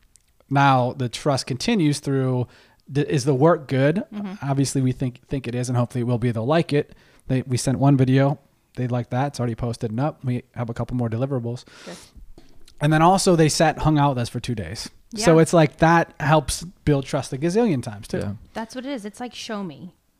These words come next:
Speaker 1: Yeah.
Speaker 2: It's just, "Show me,
Speaker 1: Yeah.
Speaker 2: show me, embody it." Can I ask you, do you like the process of that, that year and two years that you spent in
Speaker 1: Mm-hmm.
Speaker 2: nur-, I'd call this
Speaker 1: Mm-hmm.
Speaker 2: nurture, right? This is the nurture
Speaker 1: Sure, sure.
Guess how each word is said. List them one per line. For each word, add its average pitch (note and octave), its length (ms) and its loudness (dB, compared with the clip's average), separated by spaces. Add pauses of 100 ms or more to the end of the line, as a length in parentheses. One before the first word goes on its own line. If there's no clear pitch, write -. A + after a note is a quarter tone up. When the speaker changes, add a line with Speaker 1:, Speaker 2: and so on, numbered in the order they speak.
(180)
Speaker 1:
Yeah. E3+ 140 6
Speaker 2:
It's B2+ 80 0
just, C#4 160 -6
"Show A3 260 -6
me, F#3+ 380 -12
Speaker 1:
Yeah. C#4 140 -2
Speaker 2:
show A3+ 120 -2
me, F3+ 160 -6
embody F#3 520 -6
it." - 160 -16
Can A#3+ 120 -12
I C#4 80 -2
ask D4+ 220 -8
you, A3+ 60 -6
do G3+ 100 -10
you A3+ 80 -6
like F3+ 280 -6
the B3+ 80 -10
process C4+ 500 -10
of C4 220 -12
that, C4 280 -6
that A#3+ 240 -6
year G#3+ 460 -2
and F3+ 180 -2
two - 160 -10
years F#3 300 -6
that - 80 -14
you - 80 -10
spent F3 160 -4
in C3+ 80 2
Speaker 1:
Mm-hmm. D#3+ 80 2
Speaker 2:
nur-, F3 120 -6
I'd G3 140 -2
call F3 160 -4
this C3+ 140 -4
Speaker 1:
Mm-hmm. F3 100 -6
Speaker 2:
nurture, D#3 380 -8
right? D#3+ 240 -8
This F3+ 100 -16
is E3+ 80 -16
the D#3 160 -16
nurture D3+ 300 -14
Speaker 1:
Sure, E3 280 -2
sure. C3 260 -8